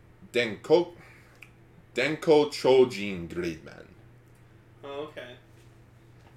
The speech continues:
Speaker 1: So it's like, again, it's just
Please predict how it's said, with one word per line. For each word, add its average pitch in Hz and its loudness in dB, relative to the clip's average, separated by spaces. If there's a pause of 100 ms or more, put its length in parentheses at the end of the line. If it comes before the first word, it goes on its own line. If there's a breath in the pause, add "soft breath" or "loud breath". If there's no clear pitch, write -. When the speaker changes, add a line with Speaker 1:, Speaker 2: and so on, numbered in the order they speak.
(420)
Speaker 1:
So 110 0
it's 101 -6
like, 104 0 (2000 loud breath)
again, 120 0
it's 98 -10
just 120 -8